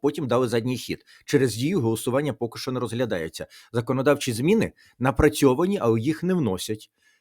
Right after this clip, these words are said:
Чи вони це ризикнуть робити? Питання відкрите, але поки що, поки що, мені здається, вони не відважуються. Це буде стопроцентно неконституційне голосування, тому що «Дії» голосування, дистанційне голосування не дає можливості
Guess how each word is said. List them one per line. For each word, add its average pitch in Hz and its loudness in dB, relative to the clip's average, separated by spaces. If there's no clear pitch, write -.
Чи 139 4
вони 139 2
це 147 0
ризикнуть 139 -2
робити? 143 0
Питання 131 -2
відкрите, 151 -2
але 120 2
поки 175 -2
що, 95 -4
поки 147 4
що, 175 0
мені 139 -2
здається, 139 0
вони 131 -4
не 131 -4
відважуються. 90 -6
Це - -2
буде 151 0
стопроцентно - -6
неконституційне 131 -2
голосування, 107 -4
тому 131 -6
що - -4
«Дії» 170 -4
голосування, 165 0
дистанційне 123 0
голосування 143 0
не 208 4
дає 165 4
можливості 101 -4